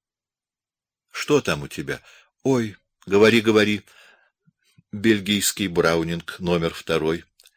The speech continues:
сказала она, волнуясь, вынула пистолет, взвесила его на руке. «А где ты взяла его?» удивился и обрадовался Данила. «Да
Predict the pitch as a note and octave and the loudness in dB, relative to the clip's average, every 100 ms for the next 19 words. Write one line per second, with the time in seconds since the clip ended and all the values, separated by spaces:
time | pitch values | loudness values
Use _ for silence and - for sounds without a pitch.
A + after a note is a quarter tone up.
0 | _ _ _ _ - - E2+ E2+ D#2+ D#2+ | _ _ _ _ -8 -2 0 2 2 2
1 | D#2 D#2 D#2+ D#2+ F2 G#2 G#2+ E2 E2+ E2 | 0 0 0 0 -2 -2 -4 0 -2 0
2 | D#2 - - - D#2+ G2+ - - _ _ | -4 -4 -6 -2 0 0 -2 -10 _ _
3 | _ D#2+ D#2+ D2+ F2+ - G#2 G2 F2 C#2 | _ -8 -6 2 2 2 -2 -2 -4 -2
4 | E2 F#2 F2 F2 E2 - D2+ - _ _ | -4 -6 -8 -6 -6 -4 -4 -6 _ _
5 | _ _ _ _ _ _ _ _ _ - | _ _ _ _ _ _ _ _ _ -18
6 | D2+ D2 F2 F#2+ D#2 A#2 A2 D2+ C#2 C2+ | -8 -2 -2 -2 -4 -2 -2 -2 -4 -8
7 | - - _ _ _ - D2+ D#2 F2+ G#2+ | -12 -20 _ _ _ -8 -4 0 0 0
8 | - F2 D2+ C#2+ D#2+ D#2+ D#2 D#2 - D2+ | -2 0 0 2 0 0 -4 -6 -6 -4
9 | D2+ C#2+ C#2 - - - G2 C3 B2 A#2 | -6 -6 -8 -10 -16 -14 2 4 4 2